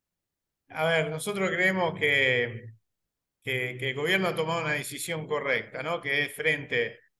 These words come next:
a, eh, el escenario heredado. Eh, y, y digo, esto no es la tradicional queja sobre la herencia recibida, porque en este caso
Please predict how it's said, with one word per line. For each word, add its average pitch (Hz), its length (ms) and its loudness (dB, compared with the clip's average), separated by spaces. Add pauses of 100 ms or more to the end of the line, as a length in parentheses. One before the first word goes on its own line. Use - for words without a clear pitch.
(140)
a, 139 440 2 (360)
eh, 117 600 -2
el 127 180 -4
escenario 185 800 4
heredado. 147 760 4 (460)
Eh, 117 680 -2
y, 143 460 -8
y - 20 -4
digo, 151 240 2
esto 160 220 0
no 160 100 0
es 156 280 0
la 127 140 -6
tradicional 135 540 -2
queja 151 300 0
sobre 127 260 -4
la 127 140 0
herencia 139 420 -2
recibida, 127 800 -4 (320)
porque 123 840 0
en 131 100 -4
este 156 240 0
caso 180 720 2